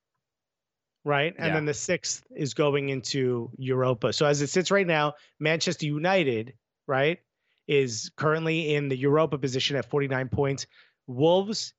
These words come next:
Speaker 1: fifty-two points in the fifth position, so they get in to, uh, Champions League, which is insane to think about. Wolves in Champions League.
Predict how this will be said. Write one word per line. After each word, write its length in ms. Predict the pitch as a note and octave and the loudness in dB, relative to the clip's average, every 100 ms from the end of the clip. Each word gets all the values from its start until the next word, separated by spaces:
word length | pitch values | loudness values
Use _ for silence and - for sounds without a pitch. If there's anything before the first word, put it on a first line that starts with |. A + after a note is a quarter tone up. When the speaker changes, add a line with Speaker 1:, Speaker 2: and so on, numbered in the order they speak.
| _ | _
Speaker 1:
fifty-two 440 | F3+ F3+ F3 - F3+ | -2 0 -2 0 0
points 300 | F3 E3+ D#3 | 0 0 -2
in 60 | |
the 80 | C#3+ | -2
fifth 200 | - G#3 | 0 0
position, 500 | D#3+ B2+ B2 C#3 C#3+ - _ _ | -2 -2 -2 -2 -4 -8 _ _
so 200 | - D3 | -2 2
they 160 | D3+ F3+ | 2 2
get 200 | D3+ B2 | 2 0
in 300 | A#2 C3+ C3 _ _ - | -2 -6 -10 _ _ -4
to, 220 | D3 B2+ | -2 2
uh, 140 | B2 | 0
Champions 500 | A#2+ E3 E3 D3+ B2+ | 0 0 0 0 -2
League, 160 | A2 G#2+ | -4 -4
which 140 | A2 - | -4 -2
is 120 | A2 | -2
insane 580 | - F3 C#3+ G2 F2 F2+ | 0 0 0 -2 -2 -4
to 120 | A#2+ | -2
think 180 | G#2+ A2 | -2 0
about. 240 | F#2+ G2 F#2+ | 0 -2 2
Wolves 280 | C#3 B2+ | 2 2
in 100 | B2 | 0
Champions 480 | A2+ A2 F#2+ F#2+ F#2 | -2 -2 -2 -4 -2
League. 240 | A2 B2 | -2 -2